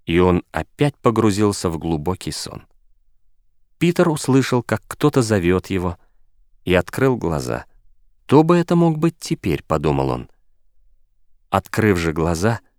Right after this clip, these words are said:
он в восхищении увидел, что возле кровати стоит его мать. Она была молода, здорова и лучезарно улыбалась. Питер понял, что незнакомая старушка,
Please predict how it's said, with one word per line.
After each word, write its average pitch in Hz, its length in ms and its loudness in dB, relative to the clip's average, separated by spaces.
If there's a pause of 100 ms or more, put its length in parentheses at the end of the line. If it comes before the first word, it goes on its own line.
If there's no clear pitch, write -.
(600)
он 120 220 6
в 113 60 2
восхищении 139 760 2
увидел, 92 500 2 (920)
что - 260 -2
возле 85 260 2
кровати 87 460 0
стоит 78 420 -6
его 82 240 -4
мать. 67 380 -8 (880)
Она 87 280 2
была 85 220 0
молода, 73 500 0
здорова 80 600 -2 (840)
и 80 200 -2
лучезарно 85 720 0
улыбалась. 60 600 -6 (800)
Питер 131 300 -2
понял, 113 440 -2
что - 220 -4
незнакомая 120 600 2
старушка, 123 680 -2